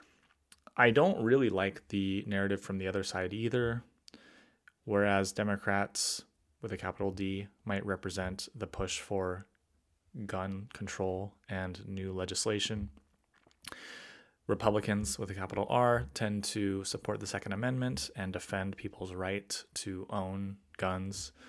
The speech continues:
to use them probably, uh, properly and safely, which is the case for the vast, vast majority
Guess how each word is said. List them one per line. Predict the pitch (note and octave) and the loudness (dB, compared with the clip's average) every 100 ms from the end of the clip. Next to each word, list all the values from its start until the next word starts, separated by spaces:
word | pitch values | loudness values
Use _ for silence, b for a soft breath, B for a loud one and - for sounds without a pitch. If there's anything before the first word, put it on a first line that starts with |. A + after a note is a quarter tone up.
| B B B - | B B B -12
to | F#2+ | -6
use | F#2+ G2 - | -2 -2 0
them | F#2+ F#2 F#2+ - | -4 -4 -8 -10
probably, | - F#2+ F#2 F#2+ F#2+ - - | -2 -2 0 -2 -6 -8 -12
uh, | A2+ F#2 F#2+ | -8 -8 -4
properly | G#2+ G#2 G#2+ G2+ | -2 0 0 -2
and | G2 F#2+ | -4 -4
safely, | G2+ G2+ G2+ G2 - | -4 -2 -4 -6 -6
which | - G2 G#2 | -4 -4 -4
is | F#2+ - - | -6 -10 -10
the | G#2 | -8
case | - C#3 G#2+ A2 | 0 2 2 -2
for | - F#2+ F#2+ | -6 -4 -2
the | F#2 | 0
vast, | G#2 G#2 G2 - - _ G#2+ | 2 2 2 -4 -12 _ 2
vast | G#2 G#2 - - - b b b b b b _ _ G2+ | 6 6 4 -6 -10 b b b b b b _ _ -8
majority | F2+ F2 G2+ F#2+ F#2 F#2+ | -6 0 4 4 2 -4